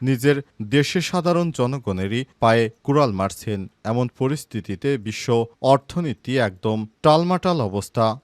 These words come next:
বিরাজ করছে। তারই ধারাবাহিকতা এখন অনেকেই ডলারের উপর আস্থা রাখতে পারছেন না। তাই যুক্তরাষ্ট্রের প্রেসিডেন্টের এই ধরনের পাগলামো স্বভাবের কারণে,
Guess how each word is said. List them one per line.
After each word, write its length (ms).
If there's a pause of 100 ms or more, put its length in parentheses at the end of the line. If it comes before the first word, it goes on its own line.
বিরাজ 420
করছে। 460
তারই 280
ধারাবাহিকতা 840
এখন 420 (160)
অনেকেই 500
ডলারের 440
উপর 380 (180)
আস্থা 380
রাখতে 320
পারছেন 440
না। 200
তাই 280 (200)
যুক্তরাষ্ট্রের 600
প্রেসিডেন্টের 680
এই 240
ধরনের 480 (160)
পাগলামো 580
স্বভাবের 460
কারণে, 520